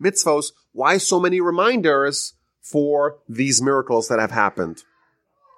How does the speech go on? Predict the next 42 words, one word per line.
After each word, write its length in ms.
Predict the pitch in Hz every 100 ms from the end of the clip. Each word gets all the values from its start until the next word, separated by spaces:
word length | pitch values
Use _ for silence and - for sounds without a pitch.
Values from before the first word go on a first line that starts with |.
| -
And 100 | 117
then 100 | 147
he 60 |
tells 360 | 147 - 190 220
us 140 | 185
an 80 | 151
idea, 400 | 123 110 190 165
a 20 |
theme 640 | 120 - 208 175 131 143 151 _ _ _ _ _ -
that 200 | 117 123
he's 220 | 143 190
going 180 | 175 170
to 80 | 151
revisit 640 | 139 117 156 165 139 - _ _ _ _
several 360 | - 160 156 180
times 580 | - 147 120 107 - -
throughout 260 | 123 117 117
his 180 | 101
book. 460 | 80 110 175 - - _ -
And 340 | 117 120 120 117
it's 160 | 117
one 140 | 147 220
of 60 |
the 220 | 175 131 - _ _
themes 520 | - - 269 214 160 -
of 200 | 147 123
why 200 | 151 170
we 120 | 170
do 100 | 151
mitzvos. 640 | 151 147 78 - - -
So 140 | - 127
it's 100 | -
very 180 | 196
central, 500 | 214 196 185 - 120
and 100 | 120
therefore 200 | 131 135
I 40 | 120
want 120 | 135
to 40 |
go 120 | 127 120
through 260 | - 113
it 160 | 107